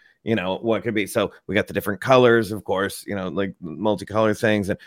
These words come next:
make it nice and easy. Okay, Donatello is purple, has a staff, you know, it's like, kids, you're like, "Oh, okay, I get the difference between there and that," you know. And, uh, and then the movie,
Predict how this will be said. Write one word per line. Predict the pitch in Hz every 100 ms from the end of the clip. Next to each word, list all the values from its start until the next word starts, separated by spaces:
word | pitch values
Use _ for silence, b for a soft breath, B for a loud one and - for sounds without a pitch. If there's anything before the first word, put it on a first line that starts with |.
| b
make | 104
it | 87
nice | 104 107
and | 110
easy. | 110 95 92
Okay, | 85 87
Donatello | 85 101 120 143 131 135 147
is | 160
purple, | - 127 127 127 135 127
has | 123 123
a |
staff, | - 110 110 107 107 -
you | 117
know, | 104
it's | 98
like, | 92 85
kids, | - 120 110 - B B B B
you're | - 117 123 123
like, | 120 107
"Oh, | 101 139 127
okay, | 120 - 85
I | 107
get | 127 113 -
the | 98
difference | 123 120 - 87 -
between | 98 - 107 95
there | 101 98 87
and | 98
that," | 113 85
you | 90
know. | 78 - B B B 127 B -
And, | 113 110 110
uh, | 101 95 82 98 98
and | 123 123
then | 117
the | 117
movie, | 170 262 185 147 139